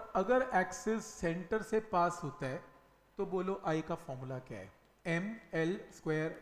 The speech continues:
बाय ट्वेल्व। अगर ये rod ऐसी है और axis यहां से पास होता है, which is perpendicular, तो बोलो formula क्या है, एम एल स्क्वायर बाय थ्री। किया हुआ है,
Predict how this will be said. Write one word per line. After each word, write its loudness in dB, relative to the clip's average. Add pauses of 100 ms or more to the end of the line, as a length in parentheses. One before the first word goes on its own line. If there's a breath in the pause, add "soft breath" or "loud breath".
बाय 4
ट्वेल्व। -8 (840 loud breath)
अगर 2
ये 2
rod 4
ऐसी 2
है 4
और -2
axis -4
यहां 2
से 0
पास 2
होता 0
है, 4
which -4
is -6
perpendicular, 2 (280 loud breath)
तो 0
बोलो 4
formula 0
क्या -2
है, -2
एम 0 (120)
एल 2
स्क्वायर 0
बाय 2 (400)
थ्री। -2 (1200)
किया 0
हुआ 0
है, -6